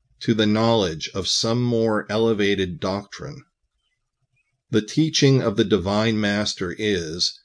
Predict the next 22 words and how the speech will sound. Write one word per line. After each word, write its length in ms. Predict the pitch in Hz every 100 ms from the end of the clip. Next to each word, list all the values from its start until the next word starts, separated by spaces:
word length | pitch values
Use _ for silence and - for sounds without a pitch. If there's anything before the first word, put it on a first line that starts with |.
| _ _ _ _ -
in 160 | 95
respect 640 | 90 87 - - 110 - -
to 100 | 101
this 300 | 92 85 -
continual 600 | 98 - 123 104 87 -
progress, 880 | - 117 113 87 73 78 80 - - _ _ _ _
the 100 | 104
teaching 500 | 98 - 123 - 110
of 140 | 110 104
Masonry. 720 | 113 127 - 107 73 - - _ _ _ _ _ _ _ _ _ _ _ _ _ _ _
"No 340 | 87 98 104 113
man 460 | 117 110 92 82
having 400 | 87 98 92 87
put 260 | - 107 110
his 200 | 113 -
hand 580 | 110 104 107 107 107 101
to 120 | 120
the 120 | 110
plow 680 | - 120 113 90 80 80 -
and 160 | 90 90
looking 420 | 101 104 113 104
back 460 | 101 101 71 -